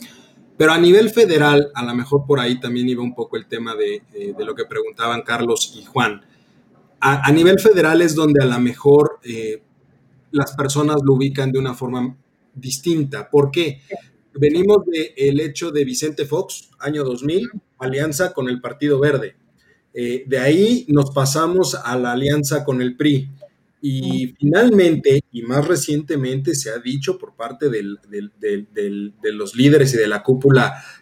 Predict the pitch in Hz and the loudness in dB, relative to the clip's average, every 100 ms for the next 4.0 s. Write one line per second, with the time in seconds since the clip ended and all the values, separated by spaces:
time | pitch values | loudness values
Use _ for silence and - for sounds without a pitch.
0 | - 104 - 113 104 110 113 110 131 170 | -8 -6 -4 -4 -2 -2 -2 -2 2 4
1 | 131 113 123 135 - - - 135 - 202 | 4 4 4 2 -2 -12 0 2 2 4
2 | 226 190 220 220 160 139 180 190 175 190 | 4 6 4 2 2 4 2 4 4 2
3 | 190 131 131 147 143 160 208 175 135 - | 0 -6 -4 0 0 4 4 4 0 -10